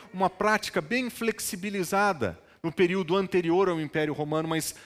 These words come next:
durante a pressão romana, os judeus perderam o direito de apedrejar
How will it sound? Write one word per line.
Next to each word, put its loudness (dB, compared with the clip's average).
durante 2
a -2
pressão 2
romana, 2
os -4
judeus -4
perderam -4
o -10
direito -8
de -8
apedrejar -8